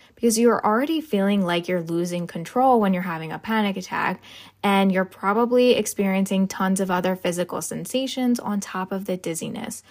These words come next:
So this makes you believe that you're gonna pass out at any moment. But the thing is, the majority of people that have this fear of passing out have never actually passed out before in their life. It's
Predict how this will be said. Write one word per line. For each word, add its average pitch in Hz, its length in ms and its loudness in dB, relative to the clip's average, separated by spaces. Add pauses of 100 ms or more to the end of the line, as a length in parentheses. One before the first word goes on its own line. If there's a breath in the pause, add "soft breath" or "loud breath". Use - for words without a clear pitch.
(240 loud breath)
So 226 240 2
this 262 300 2
makes 233 300 2
you 220 100 0
believe 185 540 -2
that 170 160 -6
you're 180 160 -6
gonna 170 180 -6
pass 160 400 -8
out 160 300 -4
at 180 160 -6
any 180 200 -4
moment. 156 540 -10 (920)
But 214 140 -4
the 226 100 2
thing 269 320 -2
is, 185 420 0 (340 soft breath)
the 220 120 0
majority 226 640 0
of 339 100 -8
people 226 380 -2
that 196 220 0
have 190 420 -4
this 175 240 -4
fear 170 340 -6
of - 140 -8
passing 180 500 -8
out 156 320 -6 (440 soft breath)
have 220 180 0
never 220 420 2
actually 220 460 -4
passed 190 400 -6
out 160 180 -8
before 175 380 -8
in 180 160 -8
their 165 180 -8
life. - 400 -10 (800 soft breath)
It's 233 180 0